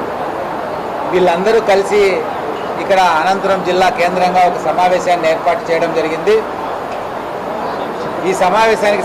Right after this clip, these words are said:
సమన్వయకర్తగా మరి వైఎస్ఆర్ కాంగ్రెస్ పార్టీ బీసీ సంఘాల సమన్వయకర్త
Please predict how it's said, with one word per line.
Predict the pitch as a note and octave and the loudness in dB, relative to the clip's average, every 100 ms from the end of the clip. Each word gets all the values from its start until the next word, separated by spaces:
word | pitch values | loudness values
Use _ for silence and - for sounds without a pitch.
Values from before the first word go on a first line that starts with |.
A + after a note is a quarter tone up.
| F3+ | 0
సమన్వయకర్తగా | F3+ G3+ F#3+ F#3+ F#3 F#3 F#3+ F#3 D#3+ - - - - - - - - - | 0 2 2 2 2 2 6 6 4 0 -4 -4 -4 -6 -6 -6 -6 -4
మరి | - E3 | -2 2
వైఎస్ఆర్ | E3+ G3 G3 F#3 F3+ | 4 4 4 2 4
కాంగ్రెస్ | F3+ F#3 F3+ - | 2 4 0 4
పార్టీ | F3 - F#3 F3+ D3+ - - - - - - - - - | 2 2 0 0 -2 -6 -6 -6 -6 -6 -6 -6 -6 -2
బీసీ | F#3 - F#3 F3+ | 0 0 2 2
సంఘాల | F#3 F3+ F3+ E3+ D3 D3+ - - - A3 F#3 - - G3+ G3 - - - - - - - F3 | 2 4 6 4 2 -2 -4 -4 -4 -2 -2 -2 -4 -4 -6 -4 -4 -4 -4 -4 -4 -2 0
సమన్వయకర్త | F#3+ G#3+ G3+ F#3+ F#3 | 2 2 4 4 4